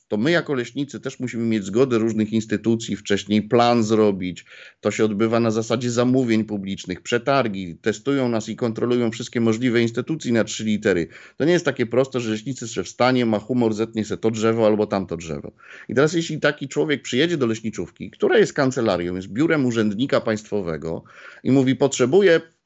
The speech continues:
panie Leszku, Romku, panie leśniczy, potrzebuję opału na zimę”.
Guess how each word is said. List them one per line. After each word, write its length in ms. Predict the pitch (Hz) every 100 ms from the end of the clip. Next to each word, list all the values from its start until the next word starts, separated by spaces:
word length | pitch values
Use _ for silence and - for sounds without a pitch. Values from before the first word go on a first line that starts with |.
| _ -
panie 260 | 143 127
Leszku, 540 | 117 143 - 127 120 -
Romku, 440 | 113 131 127 135
panie 260 | 117 104 104
leśniczy, 480 | 92 - 127 127 117
potrzebuję 560 | 110 - 123 170 165
opału 360 | 131 117 147 139
na 140 | 131
zimę”. 340 | 117 117 85